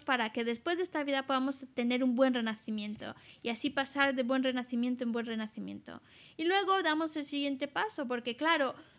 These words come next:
vamos preparando para que luego sea un buen renacimiento, luego otro buen renacimiento, pero ahora mismo ya tenemos un buen renacimiento y eso no soluciona todos nuestros problemas, seguimos estando expuestos al sufrimiento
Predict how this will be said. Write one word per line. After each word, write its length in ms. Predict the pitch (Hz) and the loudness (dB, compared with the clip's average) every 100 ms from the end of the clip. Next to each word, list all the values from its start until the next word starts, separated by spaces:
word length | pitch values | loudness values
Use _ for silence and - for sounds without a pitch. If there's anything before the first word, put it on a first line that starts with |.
| _ | _
vamos 280 | 262 269 320 | 0 2 0
preparando 500 | 320 311 302 294 311 | -2 0 0 0 -2
para 220 | 311 262 | 0 0
que 120 | 262 240 | 0 0
luego 300 | 262 277 294 | 2 4 2
sea 140 | 311 | 2
un 80 | 285 | 4
buen 140 | 294 | 4
renacimiento, 840 | 285 285 285 294 311 302 294 311 294 | 4 0 0 0 2 2 2 2 4
luego 220 | 285 294 | 4 4
otro 240 | 294 302 | 2 0
buen 160 | 277 285 | 0 0
renacimiento, 680 | 285 285 294 285 302 302 294 | 0 -2 0 0 0 0 0
pero 180 | 269 | 2
ahora 300 | 254 294 403 403 | 6 8 8 6
mismo 240 | 381 370 | 2 2
ya 140 | 359 370 | 2 0
tenemos 420 | 453 302 277 277 | 0 2 2 2
un 120 | 262 | 2
buen 160 | 269 262 | 4 2
renacimiento 680 | 247 233 - 220 262 311 | 0 -2 -2 -2 -2 -2
y 120 | 233 269 | -2 0
eso 160 | 370 | 0
no 180 | 339 302 | 0 0
soluciona 720 | 311 285 262 262 302 294 240 | 2 0 0 0 0 0 0
todos 180 | 226 247 | -2 -4
nuestros 360 | 240 233 233 220 | -2 -4 -6 -6
problemas, 480 | 226 220 262 269 254 | -6 -4 -2 -2 -2
seguimos 420 | 233 269 294 285 | -2 0 0 -2
estando 380 | 262 262 262 254 | -2 0 4 4
expuestos 840 | 240 - 294 294 294 - 214 214 | 2 -4 4 4 4 -4 -8 -6
al 160 | 208 214 | -6 -6
sufrimiento 800 | 214 220 208 247 269 302 - | -6 -6 -6 -4 -4 -6 -10